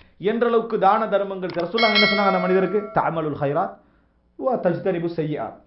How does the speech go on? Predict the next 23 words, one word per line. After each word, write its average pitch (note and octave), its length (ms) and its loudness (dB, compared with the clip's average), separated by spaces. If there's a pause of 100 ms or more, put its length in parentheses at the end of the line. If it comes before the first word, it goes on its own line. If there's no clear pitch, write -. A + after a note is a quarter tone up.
நன்மைகளை E3+ 460 -2
செய்து E3+ 220 2
வாருங்கள், F#3+ 360 4
பாவங்களை D#3 420 4
தவிர்த்து A#2 300 -2
வாருங்கள். F#2+ 320 0
இதான் F#3+ 180 6
இப்ப G3 140 4
இந்த F3 100 2
ரசூலுல்லாஹ் D#3 420 -2
சொன்னாங்க. B2 240 -6 (360)
இதைத்தான் A3+ 400 4
நம்ம G#3+ 180 4
என்ன G3 100 -2
செய்ய G3+ 200 4
வேண்டியிருக்குது, E3+ 380 -4 (260)
அன்றைக்கு F#3+ 340 0
செய்ய F#3+ 220 2
வேண்டியிருக்குன்னு E3+ 460 -4
புரிஞ்சுக்கிறோம். A#2 400 -8 (300)
இன்னொரு D4 320 2
சந்தேகம் A#3 380 4
இருக்குது, F#3 300 0